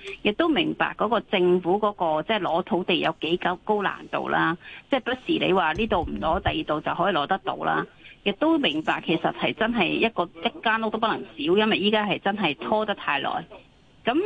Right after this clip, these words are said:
呃，同埋亦都，即係佢哋講嘅有啲，即係有啲人士啊講話，「啊，我哋要顧國際形象啊，我哋要打國際賽啊。」咁其實，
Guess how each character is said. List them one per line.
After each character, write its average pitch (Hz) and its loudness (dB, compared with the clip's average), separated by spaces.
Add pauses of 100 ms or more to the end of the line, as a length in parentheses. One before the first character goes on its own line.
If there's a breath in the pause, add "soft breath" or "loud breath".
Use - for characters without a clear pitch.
(180)
呃， 190 2
同 214 -4
埋 202 2
亦 202 2
都， 381 2
即 381 -2
係 285 4
佢 226 0
哋 214 2
講 196 -2
嘅 254 2
有 226 2
啲， 285 2
即 - -
係 277 2
有 190 2
啲 262 -2
人 175 0
士 170 4
啊 165 2
講 165 0
話， 233 2
「啊， 262 0
我 240 2
哋 220 2
要 240 4
顧 233 4
國 233 -4
際 226 -2
形 180 4
象 202 2
啊， 220 2
我 214 0
哋 208 2
要 214 4
打 214 0
國 208 -2
際 208 0
賽 214 2
啊。」 214 2 (640 loud breath)
咁 339 2 (240)
其 202 2
實， 196 -2